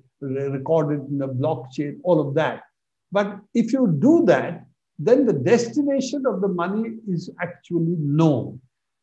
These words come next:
Now the, the F B I seems to have seized that money. How they have seized the money is not clear.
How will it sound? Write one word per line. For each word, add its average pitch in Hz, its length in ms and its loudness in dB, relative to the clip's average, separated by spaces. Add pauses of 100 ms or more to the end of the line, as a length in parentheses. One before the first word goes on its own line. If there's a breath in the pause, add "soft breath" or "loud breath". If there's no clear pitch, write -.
(140)
Now 226 580 4
the, 180 340 -2 (280)
the 185 180 -8
F 220 280 2
B 285 160 4
I 269 140 6
seems 190 400 -4
to 202 140 -6
have 175 140 -4
seized 262 500 0
that 175 300 0
money. 127 400 -4 (360)
How 269 340 0
they 262 80 2
have 247 180 8
seized 214 420 -4
the 208 60 0
money 175 300 -2
is 156 80 0
not 160 320 -4
clear. 127 380 -4